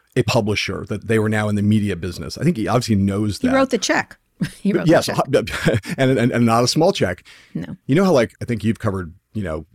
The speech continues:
Speaker 1: business for such a long time, and, and one of the few things I learned in the period of time when I was really just covering business was that, like,
Speaker 2: Hmm.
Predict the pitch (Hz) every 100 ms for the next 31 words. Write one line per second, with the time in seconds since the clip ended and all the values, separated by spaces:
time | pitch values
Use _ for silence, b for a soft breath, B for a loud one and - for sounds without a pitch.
0 | _ 90 98 92 - - 107 101 92 82
1 | 101 90 82 82 95 95 101 90 135 120
2 | 104 87 87 92 82 80 92 - 85 85
3 | 78 85 92 82 92 - 80 80 - 76
4 | - 82 87 73 82 82 185